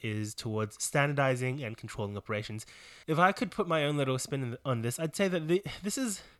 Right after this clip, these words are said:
probably sort of, like, a very general high-level thing. For each of these, I can already, kind of based on my other reading of I S literature, see that there,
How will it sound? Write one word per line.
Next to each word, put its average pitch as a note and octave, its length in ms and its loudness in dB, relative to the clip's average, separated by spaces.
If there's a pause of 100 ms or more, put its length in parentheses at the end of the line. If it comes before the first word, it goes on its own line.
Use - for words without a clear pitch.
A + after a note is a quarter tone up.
probably G#3 500 4
sort F#3+ 160 0
of, E3 100 4
like, E3 140 0
a D3+ 40 2
very D3 260 4
general C3 360 2
high-level B2+ 400 2
thing. D#3+ 260 -2
For E3+ 100 6
each G3 180 2
of G3+ 100 2
these, F3 200 2
I F3 60 -2
can F#3 160 -4
already, F3+ 760 2
kind D#3+ 180 0
of C#3 100 -2
based D3+ 280 -4
on C#3 60 -2
my B2+ 140 -2
other C3+ 180 -2
reading C3 480 0
of A#2+ 180 -6
I B2+ 160 -2
S C3+ 140 -4
literature, C#3+ 340 -2
see D3+ 280 0
that D3 180 -4
there, D3 180 0